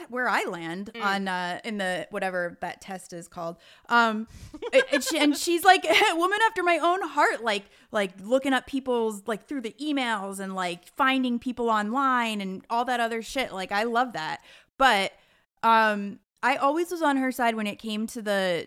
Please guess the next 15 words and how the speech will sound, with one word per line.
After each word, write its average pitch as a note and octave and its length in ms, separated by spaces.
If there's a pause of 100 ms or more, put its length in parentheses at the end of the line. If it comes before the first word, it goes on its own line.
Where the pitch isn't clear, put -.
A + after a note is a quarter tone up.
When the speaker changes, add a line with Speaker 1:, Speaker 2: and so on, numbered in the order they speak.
Speaker 1:
the G3 120
Tom F#3+ 540
Sandoval G3+ 560
shit. E3+ 440 (460)
Um, F#3+ 480 (320)
with, G#3 340
with G#3 300
the G#3 160
thing G#3+ 180
with G#3 140
Ariana, G3+ 320
I G3+ 180
never A#3+ 340
believed F3+ 600
that D3+ 300